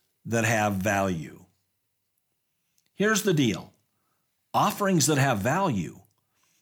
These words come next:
are the fixed, unchanging star of the marketing constellation. But how an organization offers value over time is very thorny.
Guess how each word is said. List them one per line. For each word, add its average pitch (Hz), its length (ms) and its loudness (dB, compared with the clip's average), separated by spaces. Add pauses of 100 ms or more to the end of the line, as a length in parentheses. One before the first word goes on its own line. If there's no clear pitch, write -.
(160)
are 147 160 4
the 127 160 0
fixed, - 600 -4 (120)
unchanging 170 880 0
star 98 840 -4 (480)
of 147 300 0
the 143 160 2
marketing 139 720 0
constellation. 113 1000 -2 (1200)
But 131 280 0
how 240 480 2
an 135 120 0
organization 107 720 0
offers 90 320 -6
value 95 500 -4
over 92 200 -6
time 110 420 -8 (380)
is 165 240 0
very 156 320 0
thorny. 127 560 -2